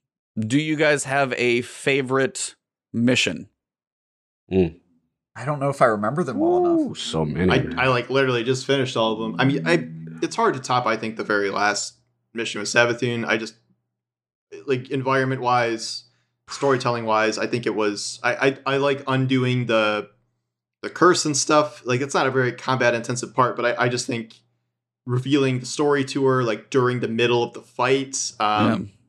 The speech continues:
Speaker 1: Yeah.
Speaker 4: to, I, I,
Speaker 2: Yeah.
Speaker 4: it's a very memorable mission. It's
Speaker 2: Yeah.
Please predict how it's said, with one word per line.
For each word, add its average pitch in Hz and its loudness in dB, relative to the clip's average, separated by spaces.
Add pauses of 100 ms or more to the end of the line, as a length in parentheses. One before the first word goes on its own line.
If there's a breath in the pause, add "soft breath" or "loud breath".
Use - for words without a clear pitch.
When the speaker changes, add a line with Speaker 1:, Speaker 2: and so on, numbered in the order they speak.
Speaker 1:
Yeah. - -4
Speaker 4:
to, - -12 (320)
I, 113 -16 (300)
I, 101 2
Speaker 2:
Yeah. 95 2 (180)
Speaker 4:
it's 147 -2
a 151 -8
very 170 2
memorable 127 0
mission. 110 -4
It's 113 -8
Speaker 2:
Yeah. 85 0